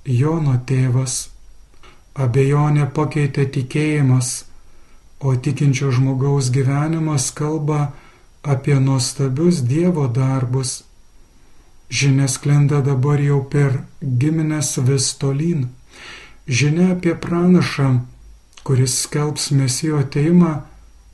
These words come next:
turi pasiekti visų širdis. Kiekvienas krikščionis dėka krikšto taip pat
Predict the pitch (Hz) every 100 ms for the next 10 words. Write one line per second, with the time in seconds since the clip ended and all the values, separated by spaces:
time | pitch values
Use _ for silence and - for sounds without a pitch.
0 | - 139 139 127 131 123 - 147 151 -
1 | 139 123 127 - 151 - 139 127 120 117
2 | 127 - - - - - - - - -
3 | - 147 190 202 185 175 - 170 - -
4 | 185 190 185 175 - 123 147 143 165 151
5 | 170 175 - - 156 151 - - - -
6 | 143 139 131 185 175